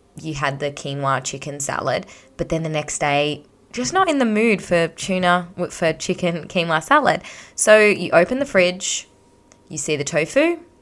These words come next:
you see the rice, and you see the pre-cooked veggies.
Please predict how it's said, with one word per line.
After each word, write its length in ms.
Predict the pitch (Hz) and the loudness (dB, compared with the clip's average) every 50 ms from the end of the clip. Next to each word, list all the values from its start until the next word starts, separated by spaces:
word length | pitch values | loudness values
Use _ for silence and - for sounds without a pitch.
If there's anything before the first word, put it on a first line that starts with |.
| _ _ _ _ _ _ _ _ _ _ _ _ _ _ _ _ _ _ - - - _ _ | _ _ _ _ _ _ _ _ _ _ _ _ _ _ _ _ _ _ -8 -8 -8 _ _
you 160 | - 156 160 | -10 -8 -8
see 200 | 147 - - 147 | -6 -4 -6 -4
the 80 | 143 139 | -4 0
rice, 600 | 139 143 151 254 320 330 - - - - - - _ _ _ _ _ _ _ _ _ _ _ _ _ | 2 4 4 4 2 0 -2 -6 -6 -8 -10 -14 _ _ _ _ _ _ _ _ _ _ _ _ _
and 320 | 147 143 139 139 147 160 | -8 -6 -6 -6 -6 -8
you 60 | 160 | -8
see 200 | 156 - - 160 | -8 -6 -6 -4
the 80 | 156 170 | -4 -4
pre-cooked 460 | - - 180 175 - 214 202 202 - | -4 -4 -6 -6 -6 -8 -10 -8 -6
veggies. 680 | 190 226 262 254 - - 113 - - - - - - | -2 -2 -2 -2 -4 -8 -8 -8 -8 -10 -10 -10 -12